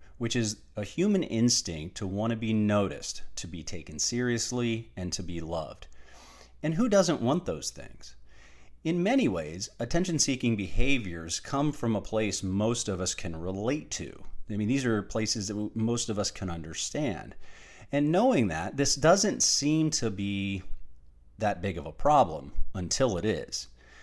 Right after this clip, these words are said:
When attention-seeking behaviors are motivated by feelings of low self-esteem, jealousy, loneliness,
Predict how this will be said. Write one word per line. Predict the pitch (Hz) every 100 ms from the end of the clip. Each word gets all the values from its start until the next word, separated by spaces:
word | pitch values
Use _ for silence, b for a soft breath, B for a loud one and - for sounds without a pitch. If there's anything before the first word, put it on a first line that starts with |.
| B B -
When | 127
attention-seeking | 117 160 180 185 170 139 135 127
behaviors | 104 90 - 98 139 87 76 78 -
are | 107
motivated | 104 107 139 160 113 107 104 95
by | 95 92 90
feelings | - - 127 135 135 101
of | 90
low | 92 104 101
self-esteem, | - 92 - - - 143 143 139 139 131 -
jealousy, | 95 107 110 117 - 117 110 117 113 -
loneliness, | 104 95 113 117 113 110 110 104 -